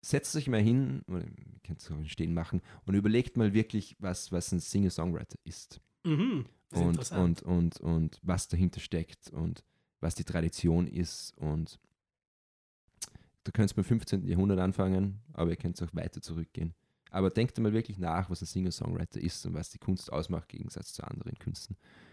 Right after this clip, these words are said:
Speaker 2: Danke also für alle, die es so lange durchgehalten haben. Durch, äh, blum.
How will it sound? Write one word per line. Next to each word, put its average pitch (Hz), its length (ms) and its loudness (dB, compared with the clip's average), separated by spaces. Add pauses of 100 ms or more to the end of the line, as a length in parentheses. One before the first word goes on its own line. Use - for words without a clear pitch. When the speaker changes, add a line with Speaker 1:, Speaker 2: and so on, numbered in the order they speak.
(560)
Speaker 2:
Danke 156 380 -2
also 143 340 0
für 143 180 -2
alle, 156 380 0
die 160 80 -2
es 156 140 6
so 190 100 2
lange 190 280 0
durchgehalten 220 680 -4
haben. 214 280 -6 (160)
Durch, 208 260 -4
äh, 147 60 -6
blum. 131 280 -6